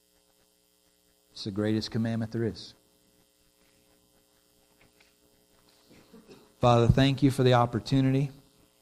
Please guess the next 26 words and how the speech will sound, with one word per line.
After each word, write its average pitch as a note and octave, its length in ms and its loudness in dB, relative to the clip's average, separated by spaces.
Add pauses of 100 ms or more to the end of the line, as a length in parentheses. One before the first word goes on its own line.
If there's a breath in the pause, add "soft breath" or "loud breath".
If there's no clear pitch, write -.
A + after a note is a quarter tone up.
(1080)
to B2+ 100 -2
share. C#3 460 4
Thank C3+ 320 0
you C3 60 0
for B2+ 180 2
your A2+ 160 4
word, B2 420 4
for C3+ 120 -2
the B2 100 4
reminder B2 580 4
that B2+ 140 6
it A#2+ 60 0
is B2 320 2
to A2+ 160 0
our A#2 180 2
hearts. - 640 -6 (880 soft breath)
Lord, B2 160 4
I C3+ 100 8
pray C#3+ 360 8
that C3 140 4
we C3 180 4
would B2 180 4
seek D3+ 500 0
after C3 380 -2
you B2+ 240 4
intentionally, B2 920 -4